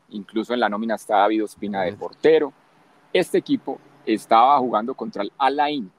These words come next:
Speaker 1: un equipo de Emiratos Árabes Unidos. El
Speaker 2: Ujú.
Speaker 1: partido estaba en el marcador global empatado, se van al tiempo adicional, se pone en ventaja al Al Ain y después Cristiano Ronaldo en el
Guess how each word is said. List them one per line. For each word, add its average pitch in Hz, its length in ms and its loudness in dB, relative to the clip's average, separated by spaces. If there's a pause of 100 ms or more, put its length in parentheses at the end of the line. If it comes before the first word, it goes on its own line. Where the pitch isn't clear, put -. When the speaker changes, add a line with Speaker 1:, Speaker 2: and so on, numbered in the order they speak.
Speaker 1:
un 104 80 -12
equipo 123 280 -8
de 101 120 0
Emiratos 95 420 -10
Árabes 117 320 -4
Unidos. 98 460 -20 (400)
El 104 120 -6
Speaker 2:
Ujú. 95 60 -12
Speaker 1:
partido 113 400 -2
estaba 147 560 0 (160)
en 113 100 -6
el 110 80 -4
marcador 110 440 2
global 139 340 0
empatado, 135 580 -2 (360)
se 110 160 -4
van 120 100 0
al 147 140 -4
tiempo 151 340 -6
adicional, 131 500 -6 (100)
se 107 180 -10
pone 113 180 -8
en 127 80 -8
ventaja 117 320 -4
al 131 100 -2
Al 131 120 0
Ain 127 280 -2 (340)
y 117 100 2
después 123 500 0 (160)
Cristiano 151 380 -4
Ronaldo 127 300 0
en 143 60 -6
el 127 120 -6